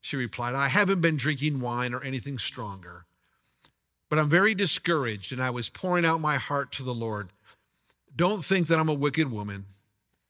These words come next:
For I have been praying out of a great anguish and sorrow. In this instance, Hannah obviously has been praying that she, because she's been child, she's childless. And,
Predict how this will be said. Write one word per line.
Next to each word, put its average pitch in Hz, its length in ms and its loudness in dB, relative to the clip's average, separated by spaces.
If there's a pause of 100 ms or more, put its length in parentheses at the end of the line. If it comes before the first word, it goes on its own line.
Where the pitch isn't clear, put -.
(320)
For 120 160 -6
I 151 200 6
have 160 140 6
been 156 160 2
praying 117 640 -2
out 120 120 -8
of 107 60 -6
a 107 60 -8
great 120 380 -4
anguish 92 760 -10 (580)
and 98 140 -10
sorrow. 87 400 -10 (1600)
In 170 140 6
this 190 240 6
instance, 185 520 2
Hannah 165 260 4
obviously 147 760 2
has 131 160 0
been 120 220 -2
praying 117 720 -2 (280)
that 117 220 -4
she, 131 480 0
because 120 280 -6
she's 123 220 -4
been 110 280 -4
child, 123 560 0 (340)
she's - 220 -10
childless. 123 720 0
And, 117 120 -2